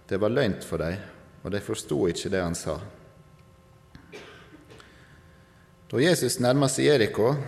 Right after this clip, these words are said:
satt en blind mann ved veien og tigga. Mannen hørte at det var mye folk på veien, og spurte hva som sto på.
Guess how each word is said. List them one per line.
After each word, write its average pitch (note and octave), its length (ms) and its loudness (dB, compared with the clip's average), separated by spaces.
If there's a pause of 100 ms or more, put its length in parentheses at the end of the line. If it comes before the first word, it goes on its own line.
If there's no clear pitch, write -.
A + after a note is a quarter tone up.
(140)
satt B2 340 -2
en A#2 160 2
blind B2 240 4
mann A2 240 2
ved G2 120 4
veien G2+ 320 4
og F#2+ 120 -2
tigga. G2+ 380 -2 (1900)
Mannen A#2 360 2
hørte A#2+ 240 4
at A#2+ 100 0
det A2 100 2
var G#2+ 120 2
mye A2+ 280 -2
folk B2 280 0
på F2 120 0
veien, F#2+ 440 2 (320)
og B2 80 -4
spurte C#3 360 0
hva B2 160 0
som G2+ 160 -4
sto G#2 200 -6
på. D#2+ 260 -2